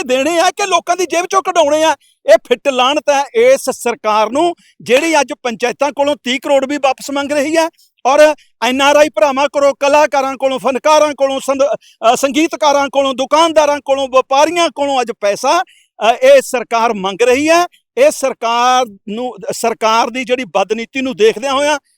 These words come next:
ਮੈਂ ਸਾਰੇ ਆਵਾਮ ਨੂੰ ਇਸ ਗੱਲ ਦੀ ਬੇਨਤੀ ਕਰਦਾ, ਜੇ ਤੁਸੀਂ ਕਿਸੇ ਪੰਜਾਬੀ ਦੇ ਦੁੱਖ ਵੰਡਾਉਣਾ, ਸਿੱਧਾ ਜਾ ਕੇ ਵੰਡਾ ਲਓ। ਮੁੱਖ ਮੰਤਰੀ ਨੂੰ ਪੈਸਾ ਇੱਕ ਦੁਆਨੀ ਨਾ ਦਿਓ, ਕਿਉਂਕਿ ਇਹ ਪੈਸਾ ਜਿਹੜੇ ਇਹ, ਜਿਸ ਹੈੱਡ ਦੇ ਵਿੱਚ ਇਹ ਪੈਸਾ ਇਕੱਠਾ ਕਰ ਰਹੇ ਆ, ਉਹ ਚੜ੍ਹਦੀ ਕਲਾ ਮਿਸ਼ਨ, ਆ ਰੰਗਲਾ ਪੰਜਾਬ ਬਣਾਉਣਾ ਪਹਿਲਾਂ ਇਨਕਲਾਬ ਦੇ ਨਾਂ ਤੇ ਲੁੱਟਿਆ,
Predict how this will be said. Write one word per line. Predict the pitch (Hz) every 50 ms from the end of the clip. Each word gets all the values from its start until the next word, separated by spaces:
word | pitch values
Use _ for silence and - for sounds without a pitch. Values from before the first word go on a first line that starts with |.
| _ -
ਮੈਂ | 233 285 285
ਸਾਰੇ | - - 294 339 359 370 370
ਆਵਾਮ | 339 294 294 285 285 277
ਨੂੰ | 277 285 285
ਇਸ | 269 - 254
ਗੱਲ | 269 269 254
ਦੀ | 262
ਬੇਨਤੀ | 262 214 240 240 196 - 240
ਕਰਦਾ, | - 220 185 175 190 175 - - - - _ _ -
ਜੇ | 160 269 311 349
ਤੁਸੀਂ | 302 302 269 - 339 294
ਕਿਸੇ | - 294 - 294
ਪੰਜਾਬੀ | 285 - 262 240 214 233 233 196 269 269
ਦੇ | 262 285
ਦੁੱਖ | 240 - 254 - - - 294 - _ _ _ _ -
ਵੰਡਾਉਣਾ, | 165 220 220 226 220 226 262 311 359 370 349 - _ _ _ _ _
ਸਿੱਧਾ | _ - 311 320 339 339
ਜਾ | 302 294 269
ਕੇ | - 269
ਵੰਡਾ | 247 233 220 220 214
ਲਓ। | 233 262
ਮੁੱਖ | 262 254 233 - -
ਮੰਤਰੀ | 240 247 214 - 247 233
ਨੂੰ | 240 233 -
ਪੈਸਾ | - 214 214 - 247
ਇੱਕ | 233 - -
ਦੁਆਨੀ | 147 127 180 196 196 202 226 226
ਨਾ | 220 208
ਦਿਓ, | 202 220 233 233
ਕਿਉਂਕਿ | - - 220 208 - 226
ਇਹ | 226 214 208 226 269 262
ਪੈਸਾ | - 233 220 - - 226 208 - - _ _ _ _ -
ਜਿਹੜੇ | 131 214 240 277 320
ਇਹ, | 330 294 277 294 294 294 - _
ਜਿਸ | 147 262 - - -
ਹੈੱਡ | 226 190 214 190 240
ਦੇ | 262 277 262
ਵਿੱਚ | 254 254 -
ਇਹ | 269
ਪੈਸਾ | - - 233 226 214 254
ਇਕੱਠਾ | 247 - - - - 277 294
ਕਰ | - 285 254 240
ਰਹੇ | 254 254 247 247
ਆ, | 233 208 - _ _ _ _ -
ਉਹ | 269 285
ਚੜ੍ਹਦੀ | - - 277 277 302 311 339 320
ਕਲਾ | 254 302 285 277 262
ਮਿਸ਼ਨ, | 269 254 240 262 269 247
ਆ | - - _ _ 262 269
ਰੰਗਲਾ | 262 269 262 262 277 285 294 294
ਪੰਜਾਬ | 294 302 294 294 294 285
ਬਣਾਉਣਾ | 285 285 269 269 277 269
ਪਹਿਲਾਂ | - 240 233 269 311
ਇਨਕਲਾਬ | 277 262 - - 220 202 208 202 208
ਦੇ | 190 247
ਨਾਂ | 262 269 254 240
ਤੇ | 302 285
ਲੁੱਟਿਆ, | 302 - - 320 320 302